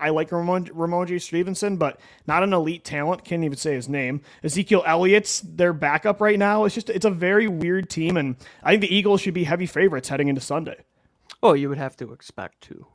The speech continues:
Speaker 2: And especially when you might have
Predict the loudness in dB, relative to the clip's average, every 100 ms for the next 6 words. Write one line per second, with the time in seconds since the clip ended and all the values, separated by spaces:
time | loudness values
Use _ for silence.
0 | _ -12 -10 -12 -16 _ _ -8 -8 2
1 | 2 2 0 0 0 -4 _ _ _ _
2 | _ _ _ _ -4 0 2 4 2 0
3 | -6 -4 -4 -6 -12